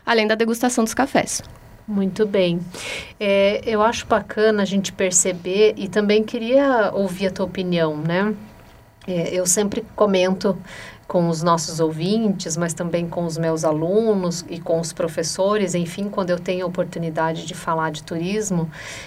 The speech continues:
Speaker 2: que o turismo não é só uma prática comercial, né?
Speaker 1: Uhum.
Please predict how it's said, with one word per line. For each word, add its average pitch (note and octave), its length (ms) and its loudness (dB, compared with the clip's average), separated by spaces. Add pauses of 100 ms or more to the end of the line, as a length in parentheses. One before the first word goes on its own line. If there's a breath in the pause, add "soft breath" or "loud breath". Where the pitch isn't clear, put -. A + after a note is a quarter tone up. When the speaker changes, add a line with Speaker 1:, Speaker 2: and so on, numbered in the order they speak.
Speaker 2:
que - 100 -8
o G3 40 -2
turismo F#3+ 500 -2
não G#3+ 280 4
é G#3+ 220 4
só G3 320 2
uma G3 160 4
prática F#3 720 0
comercial, G3 920 2 (200)
né? A3 300 4
Speaker 1:
Uhum. G#3+ 400 2